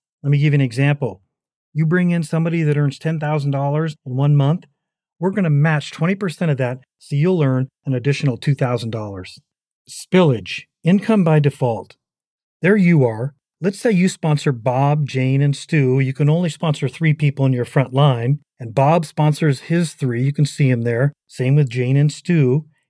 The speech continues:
And everybody sponsors their three. Some people will sponsor a lot more than that.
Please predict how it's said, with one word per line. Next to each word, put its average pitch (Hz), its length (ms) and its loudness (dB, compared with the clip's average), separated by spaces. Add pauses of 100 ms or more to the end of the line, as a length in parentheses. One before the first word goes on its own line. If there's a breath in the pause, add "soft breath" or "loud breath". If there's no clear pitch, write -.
And 175 140 -2
everybody 208 400 2
sponsors 156 540 -2
their 175 140 -2
three. 202 400 -4
Some 180 220 0
people 156 300 0
will 151 120 4
sponsor 160 440 -4
a 175 60 2
lot 175 200 -2
more 226 240 0
than 151 160 2
that. 98 260 -4